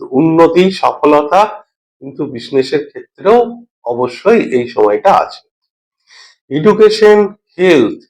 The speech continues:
হেলথের জায়গাটা খুব একটা বড় ধরনের নেগেটিভ কিছু নেই। শনির দৃষ্টি লগ্নে আছে, তাই ছোটখাটো, উম, কোনো কিছু ইস্যু হলেও সেটা নেগলিজেন্সি না করাই ভালো,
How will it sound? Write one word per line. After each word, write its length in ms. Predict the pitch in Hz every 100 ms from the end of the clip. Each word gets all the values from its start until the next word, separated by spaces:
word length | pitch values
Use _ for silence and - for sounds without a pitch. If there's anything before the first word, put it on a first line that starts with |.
| -
হেলথের 380 | 208 214 208 185
জায়গাটা 440 | 170 165 175 175
খুব 320 | - - 214
একটা 340 | 190 - - 170
বড় 300 | 120 147 156
ধরনের 460 | 160 180 202 196
নেগেটিভ 360 | 170 160 160 160 -
কিছু 260 | 151 - 147
নেই। 320 | 135 185 180 _ _ _ _ -
শনির 420 | - 139 151 196 160
দৃষ্টি 380 | 151 - 165
লগ্নে 460 | 143 127 127 143 135
আছে, 420 | 107 - 151 151 - _ _ _ _
তাই 500 | 120 139 151 147 - _ _ _ _ _ _
ছোটখাটো, 640 | - 151 170 170 156 160 165 - - _
উম, 280 | 117 123 120
কোনো 260 | 175 196
কিছু 260 | 190 175 170
ইস্যু 220 | 147 151
হলেও 360 | 143 131 196 233
সেটা 260 | - 170
নেগলিজেন্সি 720 | 151 143 143 151 147 147 143 143
না 140 | 120
করাই 320 | - 127 143
ভালো, 280 | 127 123 143